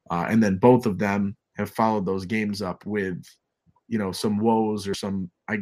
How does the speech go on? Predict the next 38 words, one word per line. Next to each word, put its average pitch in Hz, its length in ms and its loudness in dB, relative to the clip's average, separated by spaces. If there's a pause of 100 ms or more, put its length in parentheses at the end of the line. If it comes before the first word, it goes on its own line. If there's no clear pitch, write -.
I'm 127 140 0
gonna 143 160 0
say 127 180 0
regression. 104 640 -2
I 101 100 -2
don't 101 220 -4
mean 107 200 -2
it - 100 -6
like 107 220 -4
that, 107 260 -4
but 92 80 -6
just - 280 -12
not 98 280 0
as 95 180 -6
good 104 240 -4
a 95 60 -4
performances 87 800 -6 (540)
as 98 260 -4
their, 90 440 -4
their 101 160 -2
bigger 92 280 -6
weeks. 85 380 -8
So 98 120 -4
this 127 280 0
is, 139 340 4 (880)
you 139 120 4
know, 127 80 4
not 147 240 4
the 131 180 0
end 147 200 4
of 135 100 0
the 127 80 2
world 117 380 2
that 123 100 -2
you 127 160 0
lose 135 180 2
Isaiah 120 380 2
Jones. 123 420 -2